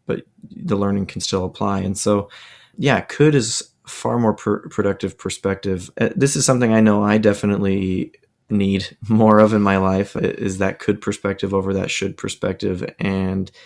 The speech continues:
it's powerful. It's powerful. And I know that as we start to implement this new way of thinking,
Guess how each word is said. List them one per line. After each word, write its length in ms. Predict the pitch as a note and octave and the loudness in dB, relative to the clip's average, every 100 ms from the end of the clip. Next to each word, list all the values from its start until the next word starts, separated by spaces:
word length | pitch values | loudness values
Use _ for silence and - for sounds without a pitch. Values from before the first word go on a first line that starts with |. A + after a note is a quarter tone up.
| - - _ _ _ | -20 -20 _ _ _
it's 180 | A#2 - | -2 -2
powerful. 720 | - A#2 A2+ G2 F2+ F2 - _ _ _ _ | -6 0 0 -2 -6 -8 -10 _ _ _ _
It's 140 | - - | -12 -4
powerful. 420 | C3 C3 A#2 G2+ | 0 2 2 2
And 80 | G2+ | 4
I 60 | |
know 240 | G#2 A#2+ C3 | 4 6 6
that 300 | B2 A2 - - | 6 4 0 -8
as 400 | - A2+ D3 D3+ | -2 2 2 0
we 240 | C3 B2 A#2+ | 0 2 2
start 380 | - A2+ G#2+ - | 2 2 0 0
to 560 | - G2+ G2 G2 F#2+ _ _ _ _ _ _ _ _ _ _ | 0 2 2 0 -4 _ _ _ _ _ _ _ _ _ _
implement 600 | A#2 A#2+ A#2 G#2+ G2+ G2 | 2 2 4 4 4 2
this 160 | F#2+ | -2
new 260 | G#2 G#2 G#2+ | 2 2 4
way 220 | G#2 G2+ | 4 2
of 100 | F#2+ | 0
thinking, 760 | - - F#2+ G2 A#2+ B2 B2+ | -4 -4 -2 0 -2 -2 -2